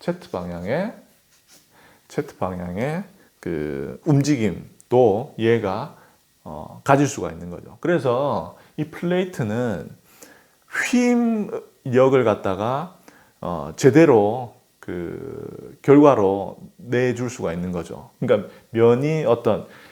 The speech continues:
그 플레이트에 수직인 힘을 받았을 때 이 플레이트 요소가 제대로 된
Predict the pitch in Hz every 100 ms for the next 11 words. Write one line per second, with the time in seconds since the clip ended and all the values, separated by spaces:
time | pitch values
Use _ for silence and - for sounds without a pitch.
0 | - _ _ 101 87 - - - _ _
1 | _ _ - 160 156 165 165 110 107 107
2 | 71 - - 233 196 214 180 151 - 165
3 | 160 147 131 127 117 - 107 98 147 151
4 | 151 135 120 - 117 123 127 127 - 113
5 | 104 104 101 95 117 123 - - 117 113
6 | 151 127 95 87 98